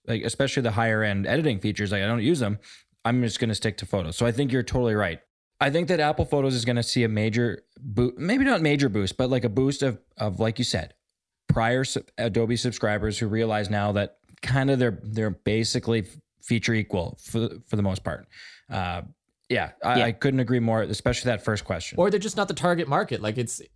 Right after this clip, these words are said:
Speaker 3: like you said, it's, it's like, "Oh, wait, I'm not using all these features. Why am I
Speaker 1: Right.
Speaker 3: paying in two places when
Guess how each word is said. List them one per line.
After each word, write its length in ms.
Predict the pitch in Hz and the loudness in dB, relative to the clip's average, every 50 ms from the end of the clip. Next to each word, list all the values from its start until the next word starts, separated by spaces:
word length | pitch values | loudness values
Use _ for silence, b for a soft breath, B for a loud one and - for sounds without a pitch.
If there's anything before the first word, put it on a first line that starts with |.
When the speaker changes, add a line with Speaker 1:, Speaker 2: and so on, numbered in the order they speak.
| _ _ _ _ - | _ _ _ _ -6
Speaker 3:
like 200 | 151 147 151 143 | -2 -2 -2 0
you 80 | 160 147 | -2 -2
said, 220 | - 175 151 117 | 0 2 2 2
it's, 160 | 117 110 - | 0 -2 -4
it's 260 | - 139 123 - - | -4 -4 -4 -4 -2
like, 200 | - 131 127 123 - | -2 -2 -2 -2 -2
"Oh, 260 | 170 190 185 120 101 - | -2 0 0 0 0 0
wait, 200 | - 151 151 - - | 0 0 0 0 0
I'm 140 | 120 123 143 | -2 0 0
not 180 | 156 151 - | 0 -2 -2
using 280 | 131 127 143 131 135 131 | -2 -2 -2 0 -2 -2
all 100 | 123 117 | -2 0
these 180 | 113 113 104 - | -2 -2 -4 -4
features. 380 | - 131 120 - 113 101 95 | -6 -6 -4 -4 -4 -4 -2
Why 160 | 110 113 113 | 0 0 2
am 40 | 123 | 2
I 40 | 156 | 2
Speaker 1:
Right. 180 | 147 95 - - | 2 0 -2 -2
Speaker 3:
paying 420 | - 127 117 113 110 110 110 101 b b b b | -2 0 0 0 0 0 -2 -4 b b b b
in 160 | - 127 117 107 | -4 -4 -2 -2
two 180 | - - 139 | 0 0 0
places 600 | - - - 131 131 135 - - 110 104 101 95 | 0 2 2 2 2 2 0 -2 -2 -2 -2 -4
when 440 | 107 113 110 104 101 101 101 104 - | -2 0 0 0 0 -2 -2 -4 -4